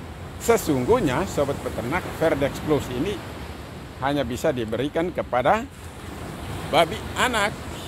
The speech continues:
itu sesungguhnya. Tetapi untuk bisa mencukupi kebutuhan Verdex Plus dari babak anak, di samping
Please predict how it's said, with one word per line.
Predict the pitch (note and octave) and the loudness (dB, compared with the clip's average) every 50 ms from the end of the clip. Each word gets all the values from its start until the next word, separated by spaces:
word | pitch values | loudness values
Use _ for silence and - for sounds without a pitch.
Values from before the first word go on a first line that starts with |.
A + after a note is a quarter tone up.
| - - - | -10 -8 -6
itu | - F#3+ D#3 | -4 -4 -4
sesungguhnya. | - - E2+ D#2+ G2+ G#2+ A#2+ D3+ F3 F3 D3 A#2+ C3 C3 C3+ B2+ A#2+ A2+ G2+ F#2+ E2 D#2+ E2 - - - - - - - - - - - - - - - - - - - - - - - - - - - - - - - - - | -4 -4 -6 -4 -4 -2 -2 0 2 2 2 2 0 0 0 0 0 0 -2 -4 -6 -8 -8 -10 -10 -10 -12 -12 -12 -12 -12 -12 -10 -10 -10 -10 -10 -10 -10 -8 -8 -8 -8 -8 -8 -8 -8 -8 -8 -8 -8 -8 -8 -4 2 4
Tetapi | G3+ A3+ A#3 A3 - - D3 D3 C#3+ - - - G2 G#2 G#2+ A#2+ C3+ D3+ F3 G3 A3 C4+ D#4 - - - - - - - - - - - - - - - - - - - - - - - - C3+ | 6 6 6 6 4 2 2 2 0 -2 -4 -8 -6 -6 -4 -2 0 0 2 2 0 0 -2 -4 -6 -8 -10 -10 -10 -10 -10 -10 -10 -10 -10 -10 -10 -10 -10 -12 -12 -12 -14 -14 -12 -4 2 4
untuk | F3+ A3 A3+ - - G#3 G3+ - - | 4 4 4 4 2 0 0 0 -2
bisa | B2+ D3 F3 E3+ - E3+ D#3+ D#3 | -4 -2 -2 0 2 2 2 4
mencukupi | D3+ D3 D3+ C#3+ - - A3 A#3 A#3 - - F3+ D#3 - D#3+ D3 - - | 4 4 2 2 2 2 0 0 0 0 -2 -2 -2 0 -2 -4 0 2
kebutuhan | E3 D3+ C3 - C#3+ F3+ G3+ - - - D#3+ - - D3 C3 B2+ A#2 G#2 F#2 - - - - - - - - - - - - - - - - - - - - - - - - - - - - - - - - - - - - - | 2 2 2 2 0 0 0 0 0 0 0 0 2 0 0 0 0 -4 -4 -6 -8 -10 -12 -12 -12 -12 -10 -10 -10 -10 -10 -10 -10 -10 -10 -10 -10 -10 -10 -10 -10 -10 -10 -10 -10 -10 -10 -10 -10 -10 -12 -12 -12 -8 0 2
Verdex | E3 A#3+ E3 B2+ B2+ C#3+ D3+ - - - - - - - | 4 4 4 4 2 2 0 0 -2 -6 -12 -12 -10 -2
Plus | - G#3 A3 F3 C#3 - - - - - - - - - - - - - - - - - - - | 2 4 4 6 4 2 -2 -6 -8 -8 -8 -8 -8 -8 -10 -10 -10 -10 -12 -12 -12 -12 -4 2
dari | C#3 D#3 D#3+ C#3+ B2 | 4 4 4 2 2
babak | A#2 B2+ B2+ A2+ B2 B2 - - | 2 2 2 2 0 -2 -4 -2
anak, | B2+ A#2+ A2+ G#2 A#2+ F#3+ G3+ - | -2 -2 -2 0 0 0 0 0
di | D#3 C3+ C#3 | -2 -4 -2
samping | - - D3+ C#3 C3 A2+ C#3 C3 | 0 0 0 0 0 -2 -2 -4